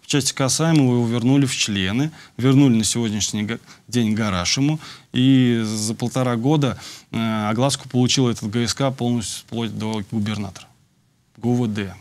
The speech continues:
Ф М С и так далее, систем. Все об них узнали, были выявлены много нарушений. И на сегодняшний день, вот я щас констатирую факт, что у меня была встреча с ними, с инициативной группой, которая,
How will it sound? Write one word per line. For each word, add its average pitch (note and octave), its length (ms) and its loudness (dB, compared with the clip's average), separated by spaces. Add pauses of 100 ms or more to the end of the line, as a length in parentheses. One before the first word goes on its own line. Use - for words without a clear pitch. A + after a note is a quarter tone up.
(240)
Ф - 40 -10
М A2+ 160 -2 (200)
С - 160 -10
и - 60 -12
так A2 240 -8
далее, G#2 200 -6
систем. G#2 520 -8 (120)
Все - 220 -4
об G#2 80 -2
них A2 280 -2
узнали, A#2+ 420 -2 (280)
были A#2 200 2
выявлены G#2+ 540 0 (200)
много A#2 720 2
нарушений. A#2 680 -2 (480)
И A#2+ 60 4
на C3+ 120 8
сегодняшний C3 600 4
день, D#3+ 440 2
вот A2 200 -6
я G#2+ 100 -2
щас G2+ 240 -4
констатирую G#2+ 560 -8
факт, C#3+ 280 -4 (300)
что - 220 -10
у G#2+ 80 -2
меня B2 260 2
была G#2+ 240 -2
встреча D#3 460 2
с - 100 -2
ними, B2+ 260 4
с - 140 -4
инициативной A2+ 720 -2
группой, C3+ 340 -4
которая, A2 420 -8